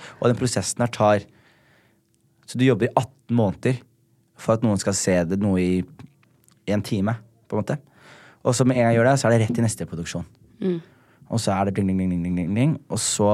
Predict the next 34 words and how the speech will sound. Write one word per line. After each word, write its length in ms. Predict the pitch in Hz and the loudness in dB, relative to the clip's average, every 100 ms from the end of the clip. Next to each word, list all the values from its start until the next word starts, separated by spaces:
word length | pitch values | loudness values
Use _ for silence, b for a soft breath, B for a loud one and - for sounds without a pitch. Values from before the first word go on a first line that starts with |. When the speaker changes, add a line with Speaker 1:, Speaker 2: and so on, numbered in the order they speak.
| 104 | 2
Speaker 1:
var 80 | 101 | 0
jeg 80 | |
ferdig 240 | - 90 82 | 0 -2 -2
med 60 | |
Kongen 180 | 85 85 | -4 -4
av 60 | 85 | -4
Gulset 180 | 80 - | -6 -6
sesong 160 | - - | -6 -2
to, 100 | 120 | -2
og 80 | 107 | -2
så 80 | |
fikk 160 | - 85 | -6 -10
jeg 60 | 80 | -10
ikke 60 | - | -8
sesong 160 | 85 - | -8 -4
tre, 200 | 98 113 | -2 -2
og 100 | 92 | -2
så 120 | - - | -8 -8
i 140 | 90 92 | -4 -4
det 60 | 90 | -4
landskapet 400 | 85 80 - - | -6 -8 -8 -4
der, 120 | 104 - | -4 -4
så 120 | - | -6
endte 200 | 90 87 90 | -6 -4 -4
jeg 140 | 92 | -6
rett 340 | - _ - - - - | -8 _ -6 -6 -6 -12
på 100 | - | -12
Kasko, 320 | - - - - _ | -12 -14 -18 -20 _
på 160 | - 87 | -16 -8
T 140 | 85 | -8
V 60 | 82 | -8
to. 80 | 82 80 _ B B B B B | -12 -14 _ B B B B B
Og 80 | 98 | -2
da 140 | 101 | 0